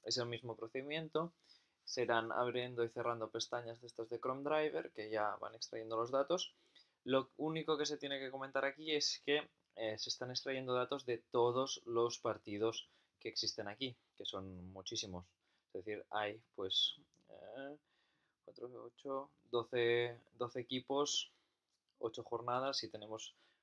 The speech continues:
veinte jornadas, pues tenemos esto, tenemos muchísimos datos a analizar y por lo tanto tarda un tiempo.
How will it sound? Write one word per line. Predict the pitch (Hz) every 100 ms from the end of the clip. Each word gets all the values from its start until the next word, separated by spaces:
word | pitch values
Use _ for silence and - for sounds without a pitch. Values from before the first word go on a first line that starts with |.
| -
veinte | 113 110
jornadas, | 110 113 110 113 -
pues | 107
tenemos | - 101 98 101
esto, | 95 110
tenemos | 98 101 101 104
muchísimos | 107 98 107 107 104 -
datos | 110 101 110
a | 110
analizar | 107 110 131 127
y | 117
por | 120 107
lo | 104
tanto | 101 101 107 - - _ _
tarda | 107 101 98
un | 92
tiempo. | 90 87 85 78